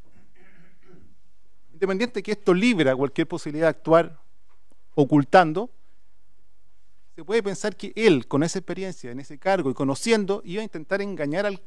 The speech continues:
capitán que autorizaba. Hace veintidós años trabaja ahí, hace estos procedimientos.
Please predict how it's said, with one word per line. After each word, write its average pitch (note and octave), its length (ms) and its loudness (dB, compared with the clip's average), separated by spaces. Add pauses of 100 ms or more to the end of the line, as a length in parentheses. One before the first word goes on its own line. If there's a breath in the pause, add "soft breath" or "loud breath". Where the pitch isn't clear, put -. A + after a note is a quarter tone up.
capitán F3 600 2 (1000)
que D#3+ 60 -12
autorizaba. F3 500 -12 (1700)
Hace F3 260 4
veintidós F#3 520 6
años A3+ 280 6
trabaja E3 360 2
ahí, A2 160 -6 (480)
hace - 180 8
estos F#3 160 -4
procedimientos. D#3+ 680 2